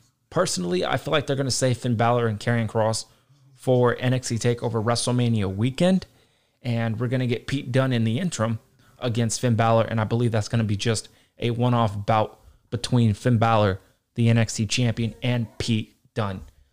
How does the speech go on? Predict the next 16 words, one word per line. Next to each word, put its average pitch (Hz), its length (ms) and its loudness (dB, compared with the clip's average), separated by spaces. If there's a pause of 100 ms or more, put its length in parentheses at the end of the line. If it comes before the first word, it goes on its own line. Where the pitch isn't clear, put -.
(100)
So - 140 -8
that 147 140 0
should 139 140 -2
be 120 140 2
interesting. 110 440 0
That 107 100 0
should 107 120 -4
be 107 100 0
very 110 240 -2
exciting. 101 500 -4 (580)
Those 120 280 -2
two 117 200 0
are 104 100 0
great, 117 340 -4
phenomenal 110 560 0 (280)
wrestlers, 117 560 -2